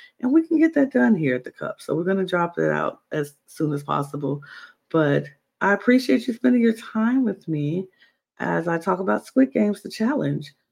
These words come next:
Um, we will be back soon to do this finale. Um, I appreciate if you just hit the follow, the share, the notifications, the subscribe, just that you support us because we appreciate all of the support that you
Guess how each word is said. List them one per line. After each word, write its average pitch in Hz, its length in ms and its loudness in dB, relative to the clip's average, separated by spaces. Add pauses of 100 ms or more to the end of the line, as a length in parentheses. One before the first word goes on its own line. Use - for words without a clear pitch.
(380)
Um, 175 180 -6 (100)
we 196 160 2
will 262 200 4
be 180 140 -2
back 139 340 -2 (400)
soon - 680 -4 (200)
to 147 420 -4 (140)
do 147 140 0
this 143 200 -2
finale. 139 640 -2 (580)
Um, 170 280 -2
I 156 140 2
appreciate 190 460 0
if 170 100 0
you 151 60 -8
just 135 220 -6
hit - 360 -2 (120)
the 143 220 -2 (160)
follow, 233 680 0 (400)
the 151 100 4
share, 214 880 0 (320)
the 170 80 4
notifications, 214 1200 0 (540)
the 160 140 2
subscribe, 233 1300 -2 (280)
just - 160 -2
that 311 100 4
you 311 120 6
support 285 480 0
us 143 200 -2
because 190 280 -6
we 202 120 4
appreciate 185 580 -2
all 147 240 2
of 156 80 -2
the 156 80 -6
support - 440 -6
that 147 200 -6
you 147 80 -12